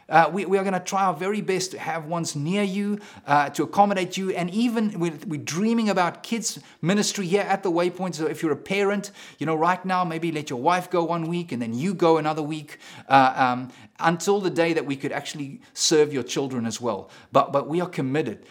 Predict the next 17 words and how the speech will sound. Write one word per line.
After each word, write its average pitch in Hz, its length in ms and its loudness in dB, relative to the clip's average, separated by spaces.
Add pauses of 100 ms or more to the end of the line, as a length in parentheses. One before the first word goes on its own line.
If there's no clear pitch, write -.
(160)
to 143 100 -2
creating 165 420 0
opportunities 143 720 -4 (160)
where 113 120 -6
these 175 380 2
verses - 580 2 (320)
can 131 180 2
be 127 80 0
worked 120 300 -2
out. 92 220 -4 (420)
So - 220 0
let's 165 340 0
do 123 320 -4
this - 380 -6 (640)
in 117 100 -6
Jesus' 123 420 -2
name. 104 260 -6